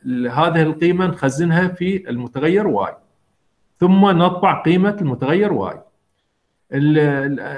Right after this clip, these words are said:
الجواب راح يكون واي يساوي ثلاثة فاصلة أربعة وخمسين. تلاحظون أنه، آه، إشارة الناقص السالب هنا اختفت، أي تحولت إلى موجب، هذه القيمة تحولت إلى موجب.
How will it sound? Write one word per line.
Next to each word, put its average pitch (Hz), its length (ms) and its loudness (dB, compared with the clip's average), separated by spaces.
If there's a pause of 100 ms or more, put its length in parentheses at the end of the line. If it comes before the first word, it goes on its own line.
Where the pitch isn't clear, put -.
(160)
الجواب 180 760 2 (220)
راح 135 180 -4
يكون 180 400 -2
واي 165 420 0
يساوي 151 480 -2
ثلاثة 170 400 0
فاصلة 151 360 -4
أربعة 104 180 -10
وخمسين. - 380 -20
تلاحظون 165 680 -2
أنه، 127 640 -6
آه، 123 220 -8
إشارة 156 460 -2
الناقص 160 880 -2
السالب 147 800 -2 (420)
هنا 156 360 -6 (480)
اختفت، 165 680 0 (580)
أي 147 200 4
تحولت 185 600 2
إلى 180 180 4
موجب، 180 420 2 (1200)
هذه 139 240 -2
القيمة 147 520 0
تحولت 165 500 -2
إلى 104 120 -4
موجب. 92 240 -12